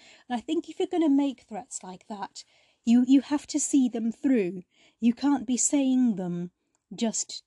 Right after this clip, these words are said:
to scare or just to put off. That, that wouldn't deter any villain, especially Osyraa by the looks of it. And yeah, I was, I was hoping for a little, a slightly bit more,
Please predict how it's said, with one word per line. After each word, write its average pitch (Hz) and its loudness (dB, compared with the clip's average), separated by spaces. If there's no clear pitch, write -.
to 202 -8
scare 220 0
or 196 -8
just 214 -6
to 220 -6
put - -12
off. 190 -6
That, 220 -6
that 233 -2
wouldn't 240 0
deter 220 -6
any 269 6
villain, 175 -6
especially 185 -12
Osyraa 190 -8
by 185 -10
the 190 -16
looks - -12
of 190 -10
it. - -12
And 247 4
yeah, 220 2
I 180 -4
was, 190 -6
I 233 -4
was 220 -2
hoping 262 4
for 262 -6
a 254 0
little, 320 -2
a 294 -4
slightly 339 -2
bit 269 -6
more, 240 -2